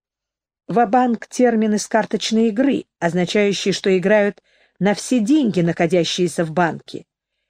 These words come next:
Переносное значение — пойти на риск, рискнуть всем. Примечание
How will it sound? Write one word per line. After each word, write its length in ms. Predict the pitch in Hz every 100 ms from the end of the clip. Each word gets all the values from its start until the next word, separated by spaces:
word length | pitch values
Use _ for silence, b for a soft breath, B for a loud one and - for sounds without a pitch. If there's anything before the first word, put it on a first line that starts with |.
| _ _ _ _
Переносное 640 | - 220 269 339 - 285 269
значение — 640 | 254 269 - 339 240 180 -
пойти 320 | 208 208 302
на 160 | 277 277
риск, 520 | 311 - - - - _ _ _ _
рискнуть 520 | 170 226 - 269 302
всем. 520 | - - - 196 123 - _ _ _ _ _ _ _ _ _ _ _ _ _ _ _ _ _ _ _ _
Примечание 920 | - 185 180 175 233 285 320 302 294